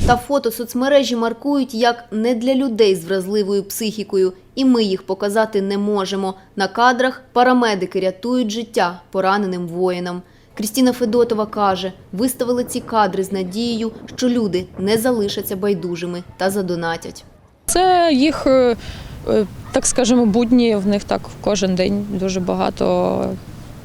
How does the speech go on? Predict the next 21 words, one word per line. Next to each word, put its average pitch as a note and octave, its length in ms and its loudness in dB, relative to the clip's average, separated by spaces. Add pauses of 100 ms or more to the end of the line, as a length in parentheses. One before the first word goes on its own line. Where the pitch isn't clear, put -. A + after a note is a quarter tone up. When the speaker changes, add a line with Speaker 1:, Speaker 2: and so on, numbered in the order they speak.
(680)
Speaker 2:
е, F3+ 140 0
людей F#3 280 2
привозять F#3 520 0
поранених, G3 640 -2
е, F3+ 220 -2
намагають F#3+ 500 0
стабілізувати F#3 800 -2 (440)
для F#3 320 0
подальшого F#3+ 540 0
вже F#3 140 0
перенаправлення F3+ 840 -2
до F3+ 140 0
лікарень. F#3+ 480 -2 (720)
А A3+ 80 -2
там G#3+ 220 2
вже F#3 180 4
і F#3 120 4
в-, F3 80 0
е, F#3 260 0
важкі G3 280 0
ампутації, G3 800 0